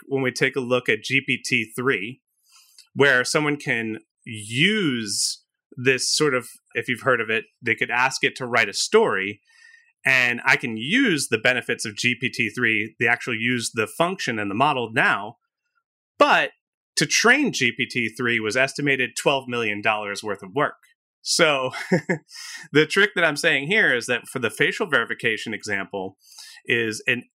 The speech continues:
excellent key point face model that you can rely on that will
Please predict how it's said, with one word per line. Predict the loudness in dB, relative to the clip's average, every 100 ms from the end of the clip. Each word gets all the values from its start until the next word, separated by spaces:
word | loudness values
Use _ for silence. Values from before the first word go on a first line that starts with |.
| 2
excellent | 2 2 0 0 -2 -4
key | -2 -2 0
point | -2 -2
face | -4 -6 -6 -4 -6
model | -4 -4 -6 -10 -12 _ _ _ _ _ _ 0
that | 0 0
you |
can | -4 -2
rely | 0 2 2 2
on | 0 -2
that | -2 -4
will | -4 -8